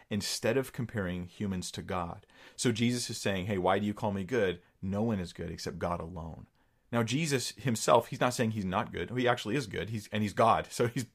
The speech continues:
he's good and he's God. But the, the question isn't, is Jesus good? The question is, is this ruler's understanding of goodness, is that proper? Is it right? Um, when someone says, "How you doing?" You go, "I'm good," or, "He's good at that job," or, "He seems like a good person." Well, he might be good for a person,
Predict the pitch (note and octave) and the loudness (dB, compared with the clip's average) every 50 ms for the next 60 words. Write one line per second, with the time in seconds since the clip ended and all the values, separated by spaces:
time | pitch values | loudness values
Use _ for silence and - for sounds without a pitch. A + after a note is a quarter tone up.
0 | _ _ _ _ _ - - B2+ A#2 A#2 B2 B2 B2 A#2 A2 G2 F#2 - B2 - | _ _ _ _ _ -4 -2 0 2 4 4 6 6 4 2 2 4 4 4 4
1 | - - - - - - - - - - F#3 F3 - - B2 - - D#3 E3 E3 | 2 -4 -16 -18 -10 -6 -6 -2 2 2 0 0 0 -2 -2 0 2 0 0 0
2 | - D#3 C3 B2 B2 B2+ - - G#2+ F#2 F2 F#2+ G#2+ A#2+ C3 B2 G#2+ - - G2+ | 0 0 0 0 0 0 -2 -2 -4 -4 -2 -2 0 0 0 -2 -4 -4 -2 -4
3 | F2+ F2+ F2 - - A2+ G#2+ - - G#2 F2+ E2+ E2 - - _ - - _ _ | -2 -2 -2 -2 0 0 0 0 -2 -4 -4 -6 -6 -8 -12 _ -20 -20 _ _
4 | _ - A#2 G#2 F#2+ G2+ G2 - - G#2+ G2+ G#2 A2+ A2 G#2 G#2 G2+ F2+ F2 E2+ | _ -4 -4 -2 -2 -4 -6 -4 -2 -2 -2 0 0 0 0 0 0 -2 -2 -2
5 | E2+ - - - - G2 G2 F#2+ F#2+ F2 E2+ E2+ E2+ - G2 G2+ F2+ F2 - - | -4 -4 -6 -4 -4 -2 -2 -2 -2 -2 -4 -6 -6 -4 -4 -4 -4 -6 -8 -10
6 | - - - - _ _ - G#2 F2 F2 - - - - F#2+ F2+ - - F2 E2 | -12 -14 -16 -16 _ _ -8 -6 -6 -6 -6 -4 -2 0 0 0 0 -2 -4 -4
7 | D#2+ E2 F2 - F2+ F#2 E2 - - - - - - - - - - - - _ | -4 -6 -8 -6 -6 -6 -6 -6 -8 -12 -16 -20 -20 -20 -20 -20 -20 -20 -20 _
8 | _ - - F2 D#2+ D#2 - - G#2 - D3+ C3+ C3 B2+ C3 A#2 C3 C3 C#3+ C#3+ | _ -8 -6 -4 -4 -4 -6 -6 -4 0 0 0 0 0 -2 -2 2 4 4 4
9 | C#3 D#3 D3 C3 G#2 G#2 G#2+ G#2 B2+ C3+ B2 C3 D3+ C#3 G#2+ F#2 F2 - - - | 4 2 2 0 0 2 2 2 2 2 2 0 2 2 0 0 -4 -8 -18 -18
10 | - - - A#2+ A#2+ A2+ G2+ C3+ C3+ B2+ - G#2 G2+ F#2+ A2+ A#2+ B2 G2+ F#2 F2+ | -10 -6 -4 -2 -2 0 2 2 2 4 2 2 2 2 2 2 2 2 2 0
11 | E2+ - - - - - - A2 G#2+ A2+ C#3+ - - D#3+ D3+ D3+ C#3 - - A2 | -4 -8 -14 -20 -12 -4 -2 0 0 0 0 0 0 2 2 2 0 0 0 0
12 | A#2 A2 F#2+ - - - - C#3 D3 C#3+ - - - E2+ - - E3 F#3 G3 E3+ | 0 0 -2 -4 -10 -4 0 0 0 0 -2 -8 -10 -8 -4 -2 0 0 0 0
13 | C3+ B2+ B2+ G#2+ - - C3 A#2 G#2 F2+ E2+ - - - C#3 D#3+ D3+ - - - | 2 2 2 0 2 2 4 4 4 4 0 -2 -6 -4 -2 -2 -2 -4 -8 -10
14 | - | -12